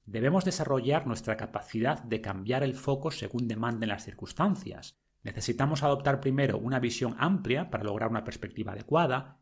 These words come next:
y definir después cómo debemos actuar. Una vez fijado el plan de acción, cerraremos el foco para concentrar nuestra energía y atención en mejorar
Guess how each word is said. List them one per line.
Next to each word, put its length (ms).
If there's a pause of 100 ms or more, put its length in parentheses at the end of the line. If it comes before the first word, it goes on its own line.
(100)
y 80
definir 380
después 480
cómo 380
debemos 480
actuar. 600 (260)
Una 200
vez 180
fijado 480
el 100
plan 220
de 80
acción, 460
cerraremos 600
el 100
foco 420
para 180
concentrar 600
nuestra 280
energía 540
y 80
atención 680
en 120
mejorar 560